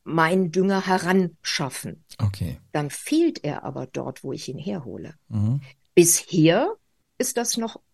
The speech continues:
Speaker 1: okay, weil eben vielerorts so ein Grünschnitt gar nicht verwendet wird,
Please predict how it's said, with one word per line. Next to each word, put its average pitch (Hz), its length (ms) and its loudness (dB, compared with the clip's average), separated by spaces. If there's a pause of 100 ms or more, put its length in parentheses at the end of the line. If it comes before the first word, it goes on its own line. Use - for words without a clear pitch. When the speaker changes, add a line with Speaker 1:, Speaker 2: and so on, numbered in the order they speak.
Speaker 1:
okay, 175 640 0
weil 175 360 0
eben 170 220 -2
vielerorts 160 720 -2
so 160 100 -4
ein 147 80 -4
Grünschnitt 156 540 -4
gar 131 160 -2
nicht 123 200 -10
verwendet 127 480 -6
wird, - 360 6